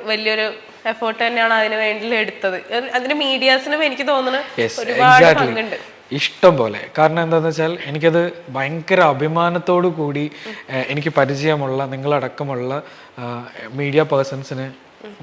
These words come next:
Speaker 2: എന്താ പറയാ, സല്യൂട്ടാണ്. കാര്യം എന്താന്ന് വെച്ചാൽ, ആ, ഈ അടുത്ത കാലത്താണ് ഏറ്റവും മോശം വാക്കായിട്ട് മാപ്ര എന്നുള്ളൊരു വാക്ക് വന്നത്.
Speaker 1: ഉം.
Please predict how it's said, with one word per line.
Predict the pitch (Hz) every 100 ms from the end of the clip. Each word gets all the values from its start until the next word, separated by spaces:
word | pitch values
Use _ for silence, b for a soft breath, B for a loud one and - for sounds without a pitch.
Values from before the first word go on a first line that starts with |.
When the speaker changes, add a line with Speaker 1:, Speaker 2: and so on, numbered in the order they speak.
| 143
Speaker 2:
എന്താ | 147 156
പറയാ, | 151 135 127 123 - B B B B B -
സല്യൂട്ടാണ്. | 160 170 151 107 - -
കാര്യം | 160 175
എന്താന്ന് | 170 170
വെച്ചാൽ, | 160 170 180 B B B -
ആ, | 135 135 131 - - - - - -
ഈ | 160
അടുത്ത | 175 165 196
കാലത്താണ് | 185 175 165 170 147 143 143
ഏറ്റവും | 143 143 170 165
മോശം | 147 151 165
വാക്കായിട്ട് | 151 139 143 131 127
മാപ്ര | 131 135 139 156
എന്നുള്ളൊരു | 143 131 120
വാക്ക് | 117 113 113
വന്നത്. | 113 117 -
Speaker 1:
ഉം. | -